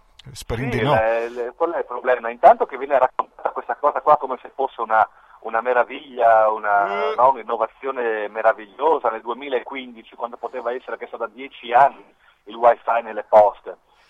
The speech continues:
Speaker 2: Inoltre è appunto il fatto che viene raccontato in agosto, quando c'è poco di cui parlare, quindi i giornali hanno bisogno di qualunque notizia, e questa diventa una notizia, in realtà non è il, certamente quello che risolverà i mali dell'Italia.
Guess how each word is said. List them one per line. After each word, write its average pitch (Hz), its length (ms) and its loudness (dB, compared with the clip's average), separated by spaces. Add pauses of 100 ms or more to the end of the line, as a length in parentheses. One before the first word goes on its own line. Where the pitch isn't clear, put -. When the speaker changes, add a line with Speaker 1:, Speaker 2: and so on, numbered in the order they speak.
Speaker 2:
Inoltre 208 680 0
è 113 80 2
appunto 147 380 -2
il 113 100 -8
fatto 147 260 4
che 120 120 -18
viene 131 180 -8
raccontato 123 460 -4
in 117 80 -8
agosto, 123 440 -2
quando 123 200 -6
c'è - 160 -18
poco 127 220 -4
di 107 120 -14
cui 131 140 -16
parlare, 120 600 6
quindi 120 240 -18
i 113 60 -18
giornali 120 380 -4
hanno 113 100 -4
bisogno 117 360 -8
di 107 100 -18
qualunque 120 400 -8
notizia, 127 640 -8 (300)
e - 100 -12
questa 147 260 -14
diventa 127 380 -10
una 120 80 -2
notizia, 135 480 -10
in 110 60 -12
realtà 127 340 -2
non - 180 -10
è 107 400 -6
il, 92 280 -10 (320)
certamente 113 500 -8
quello 120 180 -12
che - 160 -10
risolverà 110 540 -6
i 107 80 -12
mali 110 320 -2
dell'Italia. 104 720 0